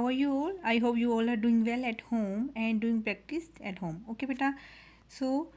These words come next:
देखो बेटा, आज हम करेंगे न्यू टॉपिक है मैथ्स का, which is greater and smaller। ओके, greater आपको पता ना कौन सा बड़ा है, कौन सा स्मॉलर है,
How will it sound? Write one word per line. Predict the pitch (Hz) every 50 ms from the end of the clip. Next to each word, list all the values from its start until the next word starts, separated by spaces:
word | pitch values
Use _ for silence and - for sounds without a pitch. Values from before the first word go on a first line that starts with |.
| - - - - - -
देखो | 269 269 - 311
बेटा, | 320 311 330 294
आज | 277 269 247
हम | 247 262 277 277
करेंगे | 269 269 240 226 226 220 220 233 269 294
न्यू | 302 262 240 277
टॉपिक | 285 285 247 214 247 226
है | 254 254
मैथ्स | 240 226 220 220 - -
का, | - 269 294
which | 285 240 247 233 285
is | 285 277
greater | 240 190 202 226 220 202 - 262
and | 262 254 254 247 -
smaller। | - 208 185 160 147 147 165 180 202
ओके, | 202 220 - 359 349 - - - 208 185 170
greater | 165 202 208 - 240
आपको | 240 233 - 247
पता | 247 262 285
ना | 302 320
कौन | 311 - 254 233 226
सा | 214 269
बड़ा | 240 214 220 214
है, | 220 226 233 233
कौन | - 226 220 202
सा | - 233
स्मॉलर | 220 - 226 202 196 190 196 214
है, | 262 320